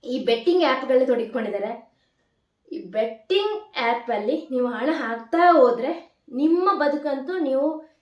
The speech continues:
ಸೆಟಲ್ಡ್ ಆಗಕ್ಕೆ ಸಾಧ್ಯನೇ ಇಲ್ಲ. ಎಲ್ಲೋ ಒಬ್ರಿಗೊಂದು ಎರಡು ಲಕ್ಷ ಬಂತಂತೆ, ಮೂರು ಲಕ್ಷ ಬಂತೆ ಅಂತ ಒಂಥರ ಆಸೆ. ಆ ಫ್ರೆಂಡ್ ಸರ್ಕಲ್ ಎಲ್ಲ ಬಂದಾಗ, "ವಾವ್, ನನಗೆ ಹಾಕಿದ್ರೆ ನನಗೂ ಬರುತ್ತೆ" ಅಂತ ಹೇಳ್ಬಿಟ್ಟು ಹಾಕಕ್ಕೆ ಹೋಗ್ತೀವಿ.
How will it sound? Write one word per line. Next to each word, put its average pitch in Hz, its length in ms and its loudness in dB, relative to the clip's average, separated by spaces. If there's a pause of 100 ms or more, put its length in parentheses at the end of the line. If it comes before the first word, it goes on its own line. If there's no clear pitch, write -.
(420)
ಸೆಟಲ್ಡ್ 277 480 2
ಆಗಕ್ಕೆ 240 340 -2
ಸಾಧ್ಯನೇ 262 480 -2
ಇಲ್ಲ. 247 180 4
ಎಲ್ಲೋ 311 200 2
ಒಬ್ರಿಗೊಂದು 320 840 2
ಎರಡು 285 280 4
ಲಕ್ಷ 311 220 -2
ಬಂತಂತೆ, 254 580 -2
ಮೂರು 294 300 2
ಲಕ್ಷ 285 240 -4 (100)
ಬಂತೆ 240 260 -8
ಅಂತ 226 160 -10 (120)
ಒಂಥರ 349 220 -2
ಆಸೆ. 320 260 0
ಆ 240 100 -4
ಫ್ರೆಂಡ್ 311 320 0
ಸರ್ಕಲ್ 285 380 -4
ಎಲ್ಲ 277 180 0
ಬಂದಾಗ, 269 340 -4 (760)
"ವಾವ್, 233 240 -2
ನನಗೆ 269 280 2
ಹಾಕಿದ್ರೆ 320 280 2
ನನಗೂ 269 320 2
ಬರುತ್ತೆ" 262 320 4
ಅಂತ 254 100 2
ಹೇಳ್ಬಿಟ್ಟು 247 280 -2
ಹಾಕಕ್ಕೆ 339 300 0
ಹೋಗ್ತೀವಿ. 208 480 -14